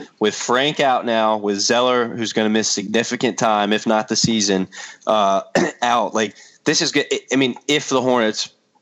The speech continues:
wanna keep kicking the rock down the road with trying to win games, you know, and competing,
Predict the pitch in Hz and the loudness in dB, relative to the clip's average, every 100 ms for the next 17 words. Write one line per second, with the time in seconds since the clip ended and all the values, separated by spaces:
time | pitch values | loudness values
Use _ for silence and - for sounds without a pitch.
0 | _ _ _ _ 123 131 117 110 - 117 | _ _ _ _ -2 0 0 -2 -4 -4
1 | - 135 120 104 107 113 - 110 101 110 | -2 -2 0 0 2 0 0 0 2 0
2 | 101 101 117 107 104 107 104 143 120 107 | 0 -2 -2 0 0 0 0 0 0 -2
3 | - - - 120 101 104 160 185 151 117 | -8 -8 -2 0 0 -4 -2 0 0 0